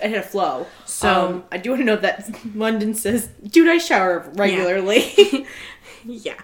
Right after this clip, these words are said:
Speaker 1: And he threw a paper at Weasel when he said it. Like, another, he, like, threw a page at him.
Speaker 2: Oh, 'cause it, when he gets really, really drunk?
Speaker 1: Yeah.
Speaker 2: That comment?
Speaker 1: Yeah.
Speaker 2: Yeah.
Speaker 1: But,
Speaker 2: So,
Speaker 1: um,
Speaker 2: I don't know.
Speaker 1: oh, and Brooklyn's like, "Come on, man. In Brooklyn, we don't use bullets and knives. We use
Speaker 2: We use
Speaker 1: bats."
Speaker 2: bats.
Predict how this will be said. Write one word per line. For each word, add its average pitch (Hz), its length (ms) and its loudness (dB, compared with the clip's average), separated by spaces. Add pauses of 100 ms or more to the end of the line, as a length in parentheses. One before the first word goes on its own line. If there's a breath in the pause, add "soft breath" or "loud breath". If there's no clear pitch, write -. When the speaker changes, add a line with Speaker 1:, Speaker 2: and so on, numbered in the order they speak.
(140)
Speaker 1:
And 240 360 6
he - 240 -6
threw 302 240 -2
a 349 40 0
paper 320 380 -2
at 254 280 0
Weasel 202 680 -2 (200)
when 226 180 -4
he 214 80 0
said 226 280 0
it. 160 140 -2
Like, 190 140 -2
another, 196 360 -2
he, 208 180 -6
like, 180 160 -4
threw 214 400 -4
a 185 40 -6
page 185 360 -6
at 156 160 -6
him. 151 320 -12
Speaker 2:
Oh, 190 280 6
'cause 180 180 -4
it, 170 100 -8
when 180 120 -6
he 175 100 -8
gets - 500 -10 (400)
really, 180 260 -6
really 175 240 -6
drunk? 170 300 -8
Speaker 1:
Yeah. 226 300 0
Speaker 2:
That - 100 -10
comment? 196 340 -4
Speaker 1:
Yeah. 196 280 -6 (100)
Speaker 2:
Yeah. 160 220 -8 (260 soft breath)
Speaker 1:
But, 175 180 -6
Speaker 2:
So, 175 680 -2
Speaker 1:
um, 160 60 -10
Speaker 2:
I 175 140 -2
don't 92 140 -12
know. 98 180 -12
Speaker 1:
oh, 185 180 0
and 180 160 -4
Brooklyn's 180 420 -8
like, 151 160 -10
"Come 381 160 -8
on, 233 180 -2
man. 208 300 0
In 208 100 -2
Brooklyn, 339 280 -6
we 233 60 -2
don't 226 160 -4
use 190 140 -10
bullets 180 400 -8
and 165 120 -12
knives. 147 380 -14
We 240 60 -10
use 233 100 -6
Speaker 2:
We 240 60 -6
use 202 120 -4
Speaker 1:
bats." 175 680 0
Speaker 2:
bats. - 120 -4